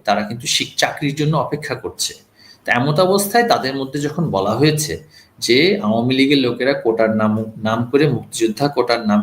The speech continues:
করে সকল চাকরি নিয়ে নিচ্ছে, স্বাভাবিকভাবেই তাদের মধ্যে ক্ষোভ সৃষ্টি হবে। অপপ্রচারের কারণে সেই ক্ষোভটা সৃষ্টি হয়েছিল, আমি বলছি না ক্ষোভ সৃষ্টি হয়নি,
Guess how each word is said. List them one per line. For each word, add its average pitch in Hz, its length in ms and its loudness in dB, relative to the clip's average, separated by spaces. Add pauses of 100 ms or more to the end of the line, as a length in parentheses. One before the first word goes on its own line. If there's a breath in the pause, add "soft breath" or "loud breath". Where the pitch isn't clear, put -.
করে 165 120 0
সকল 131 320 -2
চাকরি 160 460 -2 (360)
নিয়ে 156 200 4
নিচ্ছে, 156 400 0 (220 loud breath)
স্বাভাবিকভাবেই 156 720 2
তাদের 131 220 0
মধ্যে 151 200 -2
ক্ষোভ 151 200 0
সৃষ্টি - 320 -2
হবে। 87 220 -6 (360 soft breath)
অপপ্রচারের 120 580 2
কারণে 185 240 2
সেই 175 180 0
ক্ষোভটা 156 320 -2
সৃষ্টি 196 360 2
হয়েছিল, 208 320 2
আমি 135 160 0
বলছি 131 300 0
না 190 80 4
ক্ষোভ 180 220 -4
সৃষ্টি - 320 -2
হয়নি, 143 440 0